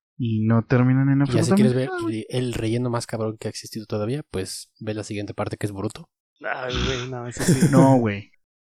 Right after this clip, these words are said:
Speaker 1: Imagínate qué tan cabrón está. Si mal no recuerdo, güey, si mal no recuerdo, eh, el,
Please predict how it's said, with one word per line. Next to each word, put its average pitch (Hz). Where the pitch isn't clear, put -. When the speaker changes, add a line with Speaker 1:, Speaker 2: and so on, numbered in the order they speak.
Speaker 1:
Imagínate 165
qué 151
tan 180
cabrón 131
está. 139
Si 113
mal 160
no 196
recuerdo, 123
güey, 135
si -
mal 120
no 143
recuerdo, 110
eh, 117
el, 117